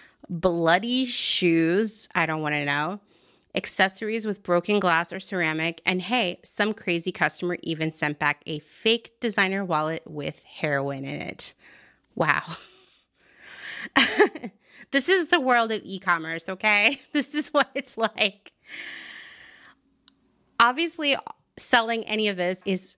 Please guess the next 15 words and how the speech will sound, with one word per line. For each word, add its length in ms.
unhygienic 760
and 120
a 40
health 340
risk, 420
so 180
the 80
store 520
asked 360
the 120
returns 440
department 440
to 100
stop 440
sending 360